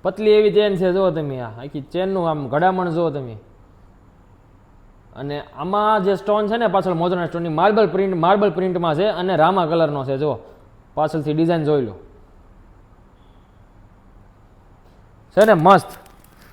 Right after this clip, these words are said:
એની બુટી તમે જોઈ લો ને એકવાર, એટલે તમને આઈડિયા જ આવી જાય કયો કલર લેવો છે. તમને કયો કલર ગમ્યો, એકવાર કમેન્ટમાં કહો. અને હજી સુધી જો અમારી YouTube ચેનલને સબસ્ક્રાઇબ ન કરી હોય ને, તો કરી લેજો, કારણ કે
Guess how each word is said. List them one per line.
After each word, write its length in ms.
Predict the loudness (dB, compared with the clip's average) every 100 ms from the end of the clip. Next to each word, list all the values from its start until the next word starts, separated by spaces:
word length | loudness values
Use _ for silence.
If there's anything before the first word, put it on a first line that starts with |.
| -20 -20 -20 -20 -20 -20 -20 -20 -20 -20 -20 -20 -20 -12
એની 180 | -8 -4
બુટી 380 | -2 -2 0 0
તમે 180 | 0 0
જોઈ 200 | 0 0
લો 80 |
ને 120 | -2 -4
એકવાર, 220 | -2 -4
એટલે 120 | -4
તમને 200 | -6 -2
આઈડિયા 300 | -2 0 0
જ 40 | 2
આવી 240 | 0 0
જાય 240 | -2 -4 -8 -18 -20 -14 -4
કયો 200 | -2 0
કલર 260 | 0 0
લેવો 220 | 0 0 0
છે. 80 | -2
તમને 280 | -2 0
કયો 220 | 2 2 4
કલર 240 | 4 4
ગમ્યો, 280 | 2 2 2
એકવાર 240 | 2 0
કમેન્ટમાં 500 | 0 0 0 0 -2
કહો. 180 | -2 -4 -4 -14 -20 -18 -6
અને 120 | 2
હજી 220 | 4 6 6
સુધી 200 | 6 6
જો 100 | 6
અમારી 340 | 4 4 4 4
YouTube 220 | 2 2
ચેનલને 240 | 2 2
સબસ્ક્રાઇબ 420 | 0 -2 0 0 2
ન 40 | 0 2
કરી 160 | 2
હોય 60 | 2
ને, 60 |
તો 80 | 0
કરી 220 | 4 4
લેજો, 320 | 6 4 2 0 -4 -20 -20 -20 -20 -6 0
કારણ 220 | 2 2
કે 180 | 4